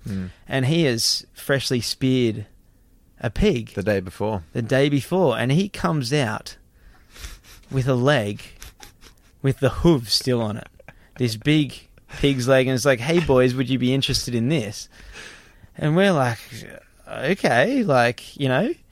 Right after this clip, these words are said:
Speaker 2: So he tells, you know, "Wash it in seawater and off you go." And, and I've said to him, I said, "You know, Barry, you just seem so interesting. You have this interesting story of how you live in such a remote way on this island and
Speaker 1: Yeah.
Speaker 2: so primitive. Like, do you reckon I could come back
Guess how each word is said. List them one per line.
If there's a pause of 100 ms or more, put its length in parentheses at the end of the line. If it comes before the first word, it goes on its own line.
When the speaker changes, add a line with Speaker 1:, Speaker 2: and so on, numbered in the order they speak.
(520)
Speaker 2:
So
he
tells,
you
know,
"Wash
it
in
seawater
and
off
you
go."
And,
and
I've
said
to
him,
I
said,
"You
know,
Barry,
you
just
seem
so (440)
interesting.
You
have
this
interesting
story
of
how
you
live
in
such
a
remote
way
on
this
island
and
Speaker 1:
Yeah.
Speaker 2:
so
primitive.
Like, (440)
do
you
reckon
I
could
come
back